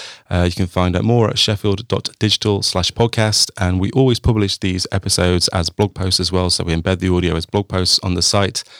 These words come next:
And in those blog posts, you can find all of the show notes. So l-,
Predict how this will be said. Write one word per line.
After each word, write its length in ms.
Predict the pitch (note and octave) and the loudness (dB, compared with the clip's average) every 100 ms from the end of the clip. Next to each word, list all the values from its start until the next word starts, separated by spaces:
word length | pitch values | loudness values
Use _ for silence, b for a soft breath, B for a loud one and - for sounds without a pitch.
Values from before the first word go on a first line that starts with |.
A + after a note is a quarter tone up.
| B B - | B B -12
And 140 | - - | -12 -2
in 160 | D#3 | 0
those 180 | C3 G#2 | 2 0
blog 220 | - G2+ | 2 -2
posts, 460 | - G2+ F#2+ - - B B _ | 0 -2 0 -2 -4 B B _
you 80 | G2 | -6
can 160 | G#2 F#2 | -4 0
find 380 | F2+ F2+ F2+ - _ | 0 2 0 -4 _
all 140 | G2+ | -2
of 80 | F#2+ | 0
the 60 | F2+ | 0
show 260 | - F2+ | 0 0
notes. 280 | E2+ E2 - | 0 -2 -2
So 100 | F2+ E2+ | -2 -2
l-, 200 | F#2 | -4